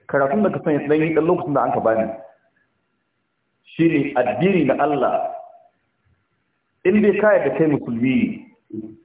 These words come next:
to ka riƙe addini sai ka mutu. Duk abin da aka ce wanga addini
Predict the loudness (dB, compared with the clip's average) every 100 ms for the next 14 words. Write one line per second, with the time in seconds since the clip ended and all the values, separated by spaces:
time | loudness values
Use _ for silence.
0 | _ _ _ _ _ -6 -2 0 2 2
1 | 2 0 0 -2 0 2 2 0 -2 0
2 | -2 -2 -6 -10 -18 -20 _ _ -20 -20
3 | _ -20 -20 -20 _ _ _ _ _ _
4 | _ _ _ _ _ _ _ _ _ _
5 | _ _ -14 0 0 2 0 2 2 2
6 | 2 2 4 2 0 -2 -2 0 2